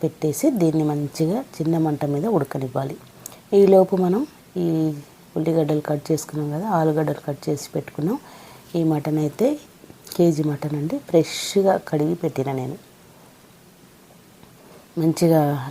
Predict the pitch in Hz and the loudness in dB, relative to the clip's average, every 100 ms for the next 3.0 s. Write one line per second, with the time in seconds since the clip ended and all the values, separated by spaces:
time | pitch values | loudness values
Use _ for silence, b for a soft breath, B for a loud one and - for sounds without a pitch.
0 | 165 156 156 160 151 143 160 160 160 151 | 2 4 6 6 4 4 4 6 4 4
1 | 147 143 151 147 185 160 - - 147 - | 2 2 -2 -2 -2 -2 -2 -4 -4 -4
2 | 143 226 - B B B B - 160 | -4 -4 -8 B B B B -10 -6